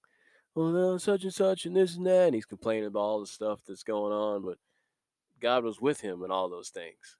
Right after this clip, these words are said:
And he actually overcame all those things he's complaining about. Yet here he is. So God asked him again, "What are you doing here, Elijah?" "Well, such and such and then and then." He's like, "No, no, go back." <laughs>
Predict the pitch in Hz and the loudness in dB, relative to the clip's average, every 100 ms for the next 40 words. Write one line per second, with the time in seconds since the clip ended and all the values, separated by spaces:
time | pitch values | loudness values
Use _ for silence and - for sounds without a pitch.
0 | - 104 110 110 - 98 92 _ - 120 | -12 -2 0 0 -4 -12 -14 _ -8 -6
1 | 110 98 - 135 120 92 - - 131 131 | -6 -8 -4 -2 -2 -6 -8 -2 0 2
2 | 123 117 - 127 123 110 - 101 123 120 | 0 -2 -2 -2 -2 -6 -12 -10 -4 -4
3 | 104 90 85 76 _ _ _ _ _ _ | -4 -8 -10 -14 _ _ _ _ _ _
4 | - 95 107 110 104 107 92 73 - _ | -12 -8 -4 -2 -2 -2 -4 -8 -18 _
5 | _ - 95 104 101 98 - 101 98 117 | _ -14 -4 -2 0 -2 -4 -10 -4 -2
6 | 98 76 _ _ _ _ _ _ 131 139 | -2 -6 _ _ _ _ _ _ -8 -6
7 | 131 120 147 117 95 92 90 95 101 110 | -6 0 2 2 -2 -4 -2 -2 -4 -10
8 | - _ _ _ - 220 220 214 208 202 | -18 _ _ _ -4 -2 -2 -2 -2 -4
9 | 208 - 202 202 208 - 156 185 202 190 | -6 -4 -2 0 -2 -4 -6 -4 -4 -4
10 | 190 196 190 190 - - 117 123 135 175 | -2 0 -2 -4 -10 -20 -16 -14 -10 -6
11 | 127 - - 120 76 _ _ _ 110 110 | -6 -6 -8 -8 -8 _ _ _ -4 -2
12 | 107 123 98 - _ _ _ - - | 0 -2 -4 -12 _ _ _ -2 0